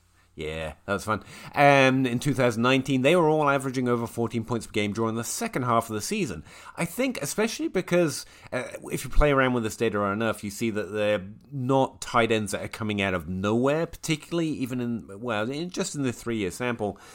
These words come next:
Um, most of them are consistently producing fantasy points, even if not over that average of fourteen points per game.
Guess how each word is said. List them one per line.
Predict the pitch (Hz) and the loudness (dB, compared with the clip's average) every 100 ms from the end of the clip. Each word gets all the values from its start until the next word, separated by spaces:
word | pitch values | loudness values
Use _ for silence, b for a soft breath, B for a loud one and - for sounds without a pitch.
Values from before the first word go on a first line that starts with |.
| B B | B B
Um, | 113 110 107 | -2 0 0
most | 110 135 139 | 2 4 4
of | 131 | 0
them | 113 107 | 0 0
are | 104 98 | 0 -2
consistently | 117 104 120 - 104 | -4 -4 -4 -4 -4
producing | 95 98 98 95 | -4 -6 -6 -6
fantasy | - 104 104 - 95 | -4 -4 -4 -6 -6
points, | 104 98 | -4 -4
even | 101 92 98 | -6 -6 -6
if | - | -4
not | 98 92 | -6 -4
over | 98 90 | -6 -4
that | 87 85 | -6 -4
average | 92 90 85 | -6 -8 -10
of | 82 | -10
fourteen | 98 87 87 80 | -10 -8 -8 -8
points | 87 78 | -10 -10
per | 85 | -10
game. | 78 123 104 98 | -4 -2 -2 -4